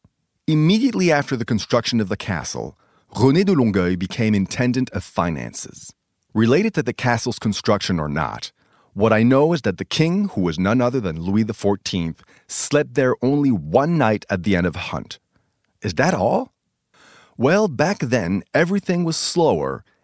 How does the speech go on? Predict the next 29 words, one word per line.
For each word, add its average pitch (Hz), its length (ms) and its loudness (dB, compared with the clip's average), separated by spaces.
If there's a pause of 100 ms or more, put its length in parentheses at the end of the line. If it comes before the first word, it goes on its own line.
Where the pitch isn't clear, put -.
and 92 300 -2
every 135 340 2
event 98 460 0
meant 82 380 -2
a 78 80 -4
lot. 64 500 -8 (1300)
Today, 220 380 4
we 156 160 4
perceive 143 460 0
the 135 80 2
magnificence 120 720 0
very 107 300 2
differently. 82 600 -4 (560)
But 131 160 2
no 175 220 6
doubt, 117 460 0
this - 260 -4
past 175 300 0
splendor 127 480 0
cost 110 340 -2
a 101 60 2
much 123 360 2
lower 127 280 4
price 80 320 -4
than 92 160 -2
our 85 80 0
excessive 110 520 -2
contemporary 92 720 0
consumption. - 720 -6